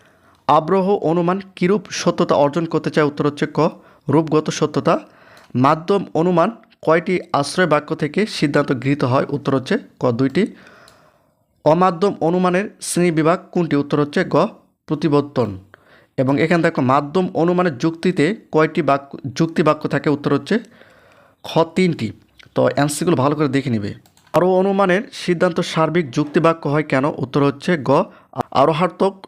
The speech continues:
লম্ফ থাকার কারণে। এবং এখানে দেখো, কোনটি প্রকৃত আরোহ? উত্তর হচ্ছে গ, সাদৃশ্য অনুমান। এবং এখানে দেখো, অপ্রকৃত আরোহ কত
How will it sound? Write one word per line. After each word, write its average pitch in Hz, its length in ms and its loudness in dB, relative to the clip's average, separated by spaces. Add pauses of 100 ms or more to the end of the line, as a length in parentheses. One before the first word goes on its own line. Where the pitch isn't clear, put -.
(120)
লম্ফ 165 220 2 (280)
থাকার 147 300 0
কারণে। 135 220 2 (600)
এবং 135 100 2 (100)
এখানে 170 220 0
দেখো, 170 180 0 (580)
কোনটি 208 280 2 (500)
প্রকৃত 185 320 -2 (180)
আরোহ? 151 200 2 (200)
উত্তর 147 240 -2
হচ্ছে 151 200 -4 (500)
গ, - 20 6 (560)
সাদৃশ্য 151 520 0
অনুমান। 151 320 2 (640)
এবং 135 180 2 (120)
এখানে 165 240 0
দেখো, 160 220 0 (560)
অপ্রকৃত 185 420 -2 (160)
আরোহ 156 180 2 (140)
কত 151 120 -2